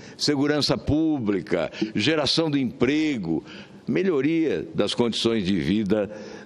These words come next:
da, da nossa gente. Portanto, há que se buscar uma equação para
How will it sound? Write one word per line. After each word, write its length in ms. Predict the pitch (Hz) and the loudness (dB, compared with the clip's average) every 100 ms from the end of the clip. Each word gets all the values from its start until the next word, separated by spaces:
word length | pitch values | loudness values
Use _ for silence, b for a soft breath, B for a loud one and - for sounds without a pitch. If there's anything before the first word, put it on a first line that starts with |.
| - | -4
da, 440 | 95 92 90 78 | 0 2 2 0
da 180 | - 85 | 0 0
nossa 340 | 87 80 90 | 2 2 0
gente. 380 | 71 64 64 - | 0 -2 -2 -2
Portanto, 720 | - 98 - 98 85 - 65 - - - - - - - - - - - | 0 0 2 2 0 -2 -4 -4 -14 -20 -20 -20 -20 -20 -20 -20 -20 -4
há 220 | 101 123 | 0 0
que 100 | 117 | -2
se 120 | - | -2
buscar 380 | 113 107 - 117 | 0 0 0 0
uma 160 | 117 113 | 0 -2
equação 840 | - 113 98 - - - 127 113 | -2 -2 0 -2 0 0 0 0
para 400 | 85 101 101 95 | 0 0 0 0